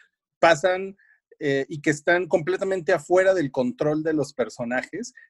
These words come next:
y los güeyes de repente se ven en una situación que dices, "No mames, está de la chingada estar ahí", ¿no? Entonces, está, no, no mames, está poca madre,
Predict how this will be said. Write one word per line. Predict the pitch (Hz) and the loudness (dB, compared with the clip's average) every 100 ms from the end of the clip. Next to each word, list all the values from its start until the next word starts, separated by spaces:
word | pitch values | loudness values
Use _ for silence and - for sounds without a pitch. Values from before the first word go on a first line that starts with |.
| - | 0
y | |
los | 143 147 | 4 4
güeyes | 156 170 190 | 6 4 4
de | 160 | 2
repente | 135 160 147 | 2 -2 -4
se | 160 139 | -2 0
ven | 147 | 2
en | 165 156 | 2 2
una | 156 | 0
situación | 151 127 120 113 143 | -2 -4 -4 -2 -2
que | 143 | 0
dices, | 143 143 143 - - - _ | -2 0 -2 -4 -20 -20 _
"No | 165 | 2
mames, | 202 208 196 | 4 4 2
está | 165 175 | 0 2
de | 208 | 4
la | 214 165 - | 6 2 0
chingada | - - 151 156 156 151 165 196 | -6 2 4 6 4 4 4 2
estar | 180 - 160 156 | -2 -2 0 0
ahí", | 135 135 - _ _ - | 0 -2 -8 _ _ -6
¿no? | - - _ _ _ _ _ _ _ - | -6 -6 _ _ _ _ _ _ _ -6
Entonces, | 185 202 - _ | -2 -2 -4 _
está, | 160 - 190 190 185 175 | -4 2 2 2 0 -4
no, | 190 190 165 | -2 -2 0
no | 151 | -2
mames, | 127 131 | -2 -4
está | 180 - 202 | -4 0 -2
poca | - 165 - 117 | 2 -2 0 -2
madre, | 117 117 98 | -2 -4 -6